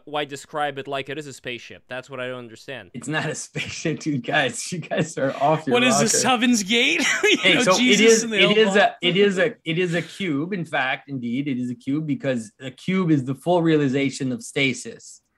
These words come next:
Speaker 2: right?
Speaker 3: Yeah,
Speaker 2: It's
Speaker 3: yeah.
Speaker 2: the full realization of, of, of a static property. So you could understand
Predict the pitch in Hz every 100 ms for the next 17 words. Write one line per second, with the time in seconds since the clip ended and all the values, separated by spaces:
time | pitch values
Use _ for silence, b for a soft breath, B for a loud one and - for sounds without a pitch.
0 | _ _ - 113 113 120 - 127 170 180
1 | 170 160 139 151 139 147 135 127 127 123
2 | 113 - 120 117 107 123 113 120 - 139
3 | 139 135 - _ 131 120 120 113 - _
4 | _ _ 139 135 151 160 156 147 170 170